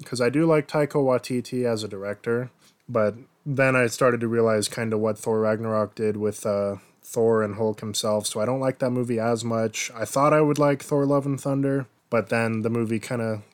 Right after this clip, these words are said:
continued on with making Thor a comedic, dumb side character.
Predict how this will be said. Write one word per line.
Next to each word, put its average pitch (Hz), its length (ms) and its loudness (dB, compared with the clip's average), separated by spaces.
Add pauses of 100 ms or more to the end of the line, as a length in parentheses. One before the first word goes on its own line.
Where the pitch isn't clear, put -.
continued 117 560 -2
on 113 300 0
with - 380 -6
making 113 360 -6
Thor 110 260 0
a 107 60 -2
comedic, 110 480 -4
dumb 110 280 -4
side 110 280 -4
character. 113 600 0